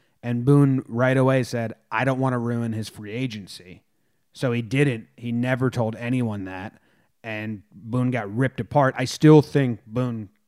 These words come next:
played that wrong. I don't think this is excuses putting Severino <laughs> back out there. But it is nice that he protected his player in that moment. And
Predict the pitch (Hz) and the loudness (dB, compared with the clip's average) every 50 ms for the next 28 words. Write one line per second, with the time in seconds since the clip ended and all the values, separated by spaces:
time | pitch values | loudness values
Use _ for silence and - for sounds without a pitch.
0 | _ _ _ _ _ _ _ _ - - 135 131 120 107 110 104 101 98 98 104 | _ _ _ _ _ _ _ _ -6 -2 -2 -2 -2 -4 -6 -8 -10 -8 -4 0
1 | 135 135 110 95 98 101 104 110 131 127 127 127 143 139 123 131 117 101 120 120 | 2 4 4 2 0 -2 -2 0 0 0 0 0 -2 -2 0 -2 -2 -2 -4 -8
2 | 101 - - - 123 123 120 110 123 120 110 95 - - - - 120 - - 135 | -8 -10 -8 -4 -2 -2 0 0 -2 -2 -4 -6 -10 -14 -18 -20 -16 -6 -2 -2
3 | 123 117 110 - - 131 120 110 110 117 113 110 98 - - 165 - 139 120 113 | -2 -2 -2 -2 -2 -2 -2 -2 -4 -4 -6 -6 -4 -2 -2 -2 -2 -2 -4 -4
4 | 117 - 107 98 95 - _ _ _ _ _ - _ 160 156 151 139 135 - 147 | -6 -8 -12 -16 -16 -18 _ _ _ _ _ -4 _ 2 2 2 2 0 2 2
5 | 151 143 127 139 139 131 131 120 - 135 117 123 117 - 120 - - 117 113 - | 2 2 2 2 2 0 0 -2 -4 -4 -4 -4 -4 -4 -4 -4 -4 -6 -6 -6
6 | 120 107 107 101 95 - - - 120 113 104 95 95 95 - _ _ _ _ - | -8 -8 -8 -10 -10 -10 -8 -8 -6 -6 -8 -10 -12 -14 -16 _ _ _ _ -12
7 | 127 117 117 107 101 104 110 110 110 107 101 95 92 - _ _ _ _ _ _ | -10 -8 -8 -8 -8 -8 -8 -8 -8 -8 -10 -12 -16 -20 _ _ _ _ _ _
8 | _ _ _ _ _ _ 123 120 113 110 110 110 107 104 101 | _ _ _ _ _ _ -8 -6 -6 -6 -6 -6 -8 -10 -10